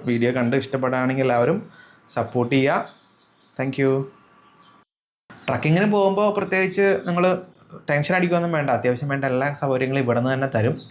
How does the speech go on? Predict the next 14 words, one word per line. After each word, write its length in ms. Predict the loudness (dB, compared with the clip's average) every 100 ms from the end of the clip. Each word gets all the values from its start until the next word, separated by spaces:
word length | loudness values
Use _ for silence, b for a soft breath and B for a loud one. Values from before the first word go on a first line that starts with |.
| B B B
അപ്പോൾ 160 | -4 0
കഴിയുന്നവർ 500 | 0 0 0 2 2 2 2
ഉള്ളവർ 440 | 2 2 2 2 0 -6 -8
ട്രക്കിംഗ് 400 | -6 -6 -6 -4 -2
ബൂട്ട് 280 | -4 -4 -2
കയ്യിലുണ്ടെങ്കിൽ 500 | 0 0 -2 -2 0
എടുക്കുക. 260 | -2 0 -2 -2 -8 -12 -6
അതല്ല 380 | -2 0 0 0 0 -2
എങ്കിൽ 300 | -2 -4 -4 -8 B B B -4
ക്രോക്സ് 360 | 0 0 0 -2
പോലെയുള്ള 340 | 0 0 0 -2 -2
കവർ 240 | 0 0 -2
ചെയ്തിട്ടുള്ള 480 | -2 -2 -2 -2 -2 -2 -6 _ _ -4
ചെരുപ്പോ 340 | -2 0